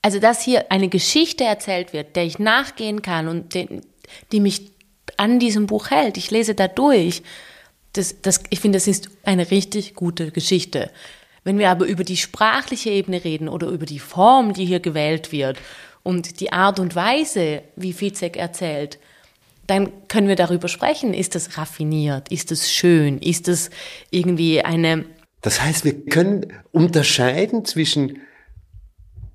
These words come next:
Speaker 2: Literatur und Sprache und sagen, es ist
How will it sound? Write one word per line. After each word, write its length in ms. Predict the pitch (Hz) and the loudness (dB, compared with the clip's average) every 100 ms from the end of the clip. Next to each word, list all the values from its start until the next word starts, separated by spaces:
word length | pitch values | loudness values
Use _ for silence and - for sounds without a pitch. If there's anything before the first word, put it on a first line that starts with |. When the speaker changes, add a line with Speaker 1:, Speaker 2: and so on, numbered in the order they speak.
| - | -8
Speaker 2:
Literatur 1160 | 113 107 104 110 110 110 92 - 113 160 226 110 | -2 0 2 0 0 0 0 -2 -2 0 0 2
und 300 | 110 110 - _ _ | 0 -2 -12 _ _
Sprache 760 | - - - - - 170 165 | -4 -4 -4 -6 -4 -6 0
und 120 | 135 131 | -2 2
sagen, 280 | 117 117 | 2 2
es 120 | 120 120 | 0 -2
ist 200 | 113 | -6